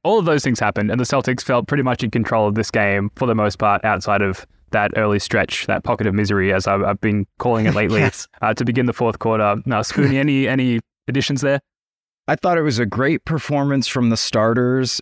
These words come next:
Speaker 3: and a terrible performance from the bench. I mean, Brogdon, he got some
Speaker 1: Braga.
Speaker 3: points, but I didn't think he played particularly well.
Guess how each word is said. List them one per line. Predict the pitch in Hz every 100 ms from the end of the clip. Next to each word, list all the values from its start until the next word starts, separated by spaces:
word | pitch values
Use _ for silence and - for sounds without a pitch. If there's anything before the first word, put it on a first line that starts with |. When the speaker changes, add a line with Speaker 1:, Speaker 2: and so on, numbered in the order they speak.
| -
Speaker 3:
and | 113 107
a | 95
terrible | - - 110 110 95 101
performance | 87 98 - 95 90 87
from | - 98
the | 85 82
bench. | 87 78 78 - -
I | - 101
mean, | 98 92 82 - _ _ _ -
Brogdon, | 110 127 135 139 131 131 120 - -
he | 127
got | 139 139 98
some | 87
Speaker 1:
Braga. | 87 87
Speaker 3:
points, | 107 110 104
but | 101
I | 101
didn't | 117 135
think | - 127 113
he | 131
played | 117 104 101 90
particularly | 95 110 - 95 92
well. | 92 90 92 90 90